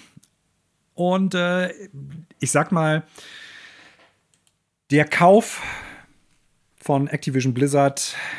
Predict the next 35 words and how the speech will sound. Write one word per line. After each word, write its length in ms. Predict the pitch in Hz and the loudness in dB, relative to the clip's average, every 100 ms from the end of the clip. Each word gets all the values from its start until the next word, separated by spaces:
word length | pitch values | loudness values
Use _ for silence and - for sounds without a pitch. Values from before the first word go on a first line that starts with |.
| - | -10
King, 580 | - 151 147 156 147 113 143 139 | 0 2 2 0 -6 -14 -16 -12
äh, 160 | 123 | -10
durch 240 | 117 127 127 | -6 -6 -4
Microsoft 580 | 120 - 120 120 - | -4 -6 -6 -6 -6
Schrägstrich 540 | - 117 107 117 98 123 | -8 -8 -8 -8 -10 -12
Xbox 320 | - 120 - | -8 -8 -8
ist 140 | 113 | -10
immer 160 | 113 104 | -8 -6
noch 80 | 92 | -6
nicht 160 | 90 | -8
abgeschlossen, 640 | 139 - - 143 - 143 - | -10 -8 -6 -6 -6 -8 -6
aber 680 | 107 117 120 123 123 123 - | -6 -4 -4 -4 -2 -4 -6
im 200 | 110 107 | -6 -6
Zuge 300 | - 113 104 | -8 -8 -6
dessen 560 | 107 123 110 110 101 98 | -6 -6 -8 -8 -10 -12
sind 280 | 101 110 | -8 -6
ja 80 | 95 | -6
viele 260 | - - 104 | -8 -8 -8
Sachen 240 | 101 120 | -8 -12
ans 180 | 101 - | -14 -10
Tageslicht 480 | 101 98 - 101 - | -8 -8 -8 -12 -14
gekommen, 460 | 92 98 92 101 _ - - _ | -10 -8 -6 -8 _ -20 -20 _
die 240 | 101 98 92 | -10 -8 -4
durchaus 500 | 107 110 92 92 95 | -2 -4 -6 -8 -6
sehr, 280 | 92 101 98 | -6 -4 -4
sehr 200 | 98 95 | -6 -8
interessant 480 | 90 - 151 180 | -12 -10 -6 -6
sind. 400 | - 165 165 180 | -4 -4 -4 -4
Äh, 160 | 123 117 | -6 -6
nicht 240 | 113 - | -6 -8
zuletzt 380 | - 104 104 - | -8 -6 -8 -10
dann 160 | 98 98 | -12 -10
halt 160 | 87 | -10
auch 160 | 92 - | -12 -10
interner, 880 | - 98 98 - 123 127 127 123 127 | -6 -6 -6 -4 -4 -2 -4 -4 -6